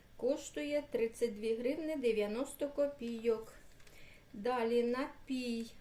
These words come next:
один літр Пепсі. Безалкогольний.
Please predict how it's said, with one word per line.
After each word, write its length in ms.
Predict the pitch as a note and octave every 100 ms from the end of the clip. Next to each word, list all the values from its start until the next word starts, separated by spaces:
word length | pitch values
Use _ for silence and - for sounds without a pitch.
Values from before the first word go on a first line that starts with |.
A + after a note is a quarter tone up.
| -
один 400 | A#3 G#3+ A#3 A#3
літр 300 | A3+ A3 - -
Пепсі. 520 | A#3+ D4+ - - D#4+ F4 - - - - - - A#3
Безалкогольний. 1300 | C4 C4 A3+ G#3+ A3 G#3 F#3+ E3+ F#3 F#3 B3 D#4+